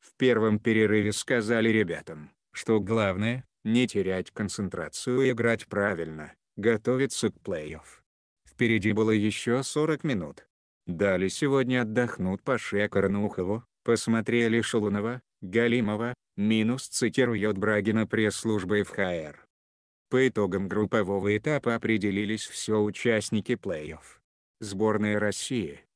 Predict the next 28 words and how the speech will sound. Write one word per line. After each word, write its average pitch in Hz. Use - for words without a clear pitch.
занявшая 113
первое 110
место 110
в 98
группе 117
А, 110
в -
четвертьфинале 110
первенства 90
планеты 104
сыграет 107
с -
командой 104
Канады, 101
которая 98
в 90
группе 117
встала 113
четвертой. 80
На 117
матч 110
с -
Канадой 104
будет 120
заявлен 98
боевой 110
состав. -
"Россия, 120